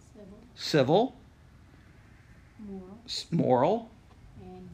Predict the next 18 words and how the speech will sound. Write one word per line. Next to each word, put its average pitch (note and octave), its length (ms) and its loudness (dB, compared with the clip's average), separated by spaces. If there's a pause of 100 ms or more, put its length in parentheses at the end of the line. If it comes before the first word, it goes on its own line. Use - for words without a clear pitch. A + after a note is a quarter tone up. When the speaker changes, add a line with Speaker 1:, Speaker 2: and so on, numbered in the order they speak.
Speaker 1:
uh, - 120 -18
Speaker 2:
Ceremonial. C#3+ 840 4
Speaker 1:
ceremonial. - 80 -10 (180)
Speaker 2:
Okay? B2+ 260 -2 (100)
Or B2 120 0
ceremonial. A2+ 680 2
I A#2+ 100 2
just - 200 -6
posted B2+ 340 0
something, C3 360 0
uh, B2+ 220 0 (120)
a C#3 180 -2
discussion D#3 540 2
about G#2+ 240 0
this, - 220 -4
all - 80 -2
right? F3+ 140 4 (340)
Now, F3+ 240 10